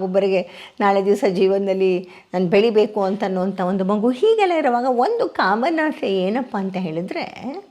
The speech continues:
ಇವ್ರು ಎಲ್ರಿಗೂ ತಾನು ಯಾವಾಗಲೂ ಬುದ್ಧಿವಂತನಾಗಿರ್ಬೇಕು, ಚುರುಕಾಗಿರ್ಬೇಕು, ನನ್ನ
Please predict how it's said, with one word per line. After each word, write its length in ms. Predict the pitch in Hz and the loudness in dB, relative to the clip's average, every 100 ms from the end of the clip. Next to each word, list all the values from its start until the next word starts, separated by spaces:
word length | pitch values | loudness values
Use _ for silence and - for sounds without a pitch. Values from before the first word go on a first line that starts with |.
| - | -4
ಇವ್ರು 180 | 240 214 | -4 -2
ಎಲ್ರಿಗೂ 800 | 208 214 302 403 311 208 208 175 | -2 -2 -2 -2 0 -2 -4 -8
ತಾನು 500 | - _ 226 262 349 | -12 _ -8 -6 -6
ಯಾವಾಗಲೂ 760 | 214 180 190 247 254 208 - - - | -4 -4 -4 -6 -4 -4 -6 -16 -6
ಬುದ್ಧಿವಂತನಾಗಿರ್ಬೇಕು, 1400 | 208 226 - 233 220 196 165 180 175 165 165 151 - 170 - - - | -4 -2 0 0 -2 -4 -4 -4 -4 -6 -6 -8 -6 -8 -8 -8 -2
ಚುರುಕಾಗಿರ್ಬೇಕು, 1120 | 254 302 311 226 165 170 170 160 - 170 160 - - - | -2 -2 -2 -2 -2 -4 -2 -4 -4 -8 -8 -16 -8 0
ನನ್ನ 300 | 247 381 | 0 2